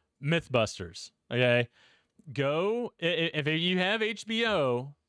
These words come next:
then you have Mythbusters, because everything Discovery Plus got folded into H B O, and now it's Max. So go to Max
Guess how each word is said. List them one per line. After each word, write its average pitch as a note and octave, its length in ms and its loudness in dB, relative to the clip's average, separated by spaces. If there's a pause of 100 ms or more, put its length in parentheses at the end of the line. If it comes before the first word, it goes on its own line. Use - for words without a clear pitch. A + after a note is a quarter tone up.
then D3 300 0
you D#3 120 2
have D#3 280 2
Mythbusters, A2 720 -2
because B2+ 540 0
everything E3 720 0 (120)
Discovery D3 440 0
Plus D3+ 280 0
got - 180 0
folded C#3 360 0
into C3+ 220 2
H B2 240 0
B C3 160 0
O, C3+ 160 2
and A#2 80 -2
now A2+ 160 -2
it's A2+ 160 -10
Max. A2+ 500 -6 (520)
So C#3 560 0 (680)
go B2+ 160 2
to F#3 80 2
Max F#3 680 0